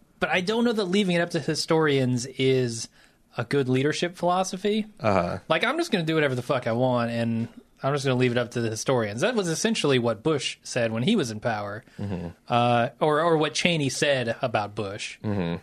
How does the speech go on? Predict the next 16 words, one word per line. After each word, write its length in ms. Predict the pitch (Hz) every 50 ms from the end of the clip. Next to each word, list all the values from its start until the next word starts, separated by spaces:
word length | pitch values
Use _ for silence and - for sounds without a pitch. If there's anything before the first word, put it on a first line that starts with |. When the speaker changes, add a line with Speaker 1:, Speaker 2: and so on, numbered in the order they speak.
| _ _ _
Speaker 1:
when 140 | - 117 117
he 80 | 117
was 100 | 117 107
in 80 | 107 107
power, 460 | - - 113 107 107 107 113 120 - - _ -
and 260 | 139 131 131 127 127
that 240 | 131 131 131 127 -
was, 480 | 156 139 135 135 135 131 131 127 120 131
uh, 360 | 135 135 135 131 131 131 127 - - - - - _ _ _ _ _ _ _ _ - - - - - _ _
that's 200 | - 165 180 -
dangerous, 600 | 170 151 175 180 180 160 127 113 104 98 98 -
in 80 | 113 107
my 100 | 104 101
opinion. 420 | 101 - 107 101 101 101 113 135 - _ _ _ _ _ -
Speaker 2:
Hmm. 220 | 127 123 110 85 - - - - - _ _ _ _ _ _ _ _ _ _ _ -
Speaker 1:
Like, 220 | 147 151 151 -